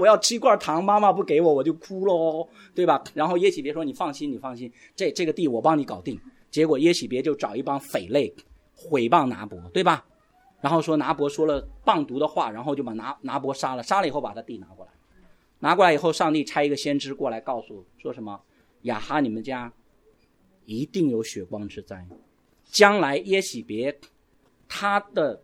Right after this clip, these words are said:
骨头不会连在一起，他的血要有什么来舔啊？要有狗来舔。后来耶洗别死掉以后，真的尸骨无存，因为狗来把他的尸体全叼走了，对吧？弟兄姊妹啊，我们的上帝是拯救的上帝，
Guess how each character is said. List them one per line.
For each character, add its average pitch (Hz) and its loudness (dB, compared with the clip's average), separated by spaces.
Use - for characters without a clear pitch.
骨 139 -8
头 156 0
不 170 -6
会 170 0
连 131 -2
在 143 -2
一 147 -6
起， - -10
他 220 2
的 208 0
血 135 0
要 180 4
有 143 2
什 147 -4
么 165 2
来 147 2
舔 113 -6
啊？ 107 -10
要 135 -2
有 135 -2
狗 113 -2
来 98 -10
舔。 - -14
后 - 2
来 196 4
耶 226 -2
洗 233 -6
别 151 2
死 190 -8
掉 165 0
以 131 -2
后， 151 -2
真 180 -4
的 156 -2
尸 - -4
骨 113 -12
无 107 -12
存， - -8
因 135 0
为 156 0
狗 113 -6
来 120 -6
把 120 -8
他 135 -8
的 143 -8
尸 - -6
体 123 -8
全 117 -10
叼 139 -6
走 92 -14
了， - -20
对 262 4
吧？ 208 4
弟 208 -4
兄 202 2
姊 202 -6
妹 135 0
啊， 101 -6
我 170 8
们 156 2
的 226 2
上 202 -2
帝 170 -4
是 151 -2
拯 107 -4
救 131 0
的 104 -8
上 98 -8
帝， 92 -14